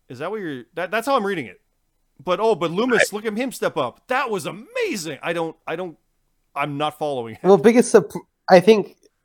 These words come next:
Speaker 3: Red, I think you're saying, you said biggest surprise, not like it's the best. Is that right?
Speaker 2: I,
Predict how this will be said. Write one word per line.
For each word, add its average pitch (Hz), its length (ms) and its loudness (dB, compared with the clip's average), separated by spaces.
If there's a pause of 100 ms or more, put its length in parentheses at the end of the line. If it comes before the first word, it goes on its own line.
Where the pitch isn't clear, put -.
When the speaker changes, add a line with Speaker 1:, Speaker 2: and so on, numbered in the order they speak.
(260)
Speaker 3:
Red, 170 260 8
I 165 160 10
think 214 220 2
you're 175 100 6
saying, 139 480 4
you 139 380 -2
said 123 280 -2
biggest 139 280 6
surprise, 110 560 4
not 120 100 6
like 110 140 2
it's - 160 -14
the 104 100 0
best. - 640 2 (1080)
Is 120 120 0
that 139 340 2 (220)
right? 170 340 2 (460)
Speaker 2:
I, 147 80 0